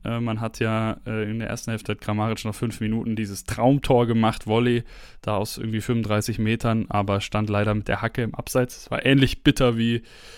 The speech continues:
wie neulich das, ähm, Köln-Leipzig-Spiel, wo, wo ein Kölner da in, bei der Torentstehung so ganz leicht im Abseits stand.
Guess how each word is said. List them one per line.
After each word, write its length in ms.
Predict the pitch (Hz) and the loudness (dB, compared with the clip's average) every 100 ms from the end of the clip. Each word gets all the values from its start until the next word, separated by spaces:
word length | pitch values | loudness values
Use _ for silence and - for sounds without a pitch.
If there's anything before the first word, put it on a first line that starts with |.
| - - - | -20 -20 -6
wie 100 | 113 | 0
neulich 500 | 113 113 120 123 - | 4 6 6 4 0
das, 440 | 110 107 - - - | -2 -2 -4 -6 -4
ähm, 440 | 104 104 101 107 - | -2 0 0 -2 0
Köln-Leipzig-Spiel, 1800 | - 123 113 110 - - 101 - - - - _ - - - 117 110 104 | 4 6 6 2 0 0 -4 -4 -14 -20 -20 _ -14 -10 -6 -2 0 0
wo, 300 | 98 98 - - | -2 -2 -4 -6
wo 320 | 98 92 - - - - - - - | -4 -4 -8 -16 -20 -20 -20 -20 -6
ein 120 | 104 | -4
Kölner 320 | - 113 107 | 0 2 2
da 220 | 98 95 95 | 2 2 0
in, 160 | 98 | 0
bei 120 | 107 | 0
der 100 | 101 | 0
Torentstehung 640 | - 113 101 104 - 101 98 | 2 4 4 2 -2 -2 -2
so 100 | 95 | -4
ganz 260 | 104 98 | -4 -2
leicht 240 | 104 98 101 | -2 -2 -2
im 80 | 95 | -6
Abseits 320 | - 98 - | -6 -6 -4
stand. 320 | 113 123 | -2 -2